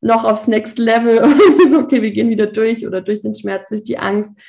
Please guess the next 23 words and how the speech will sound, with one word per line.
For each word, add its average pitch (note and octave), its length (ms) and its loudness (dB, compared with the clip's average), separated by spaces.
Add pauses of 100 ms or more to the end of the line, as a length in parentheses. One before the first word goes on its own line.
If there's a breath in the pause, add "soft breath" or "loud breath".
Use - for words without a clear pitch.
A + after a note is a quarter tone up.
(180 loud breath)
wieder, G#3+ 500 0
weil F#3+ 220 -4
die G#3 180 -10
nächste G#3+ 380 -4
Komfortzone A3 800 -4
oder G3 180 -4
wenn G3+ 140 -2
du G3+ 60 -4
mal G3 180 -4
deine G3 180 -4
Komfortzone G#3 540 -6
verlassen A3 420 -4
hast, A3 160 -6
dann G#3 60 -4
bist G3+ 180 -10
du G#3 40 2
ja G3 100 -2
wieder A#3 180 0
in F#3 60 -4
der F#3+ 80 -2
nächsten A3 340 -6
Komfortzone G3+ 580 -6
irgendwann, G3+ 540 -4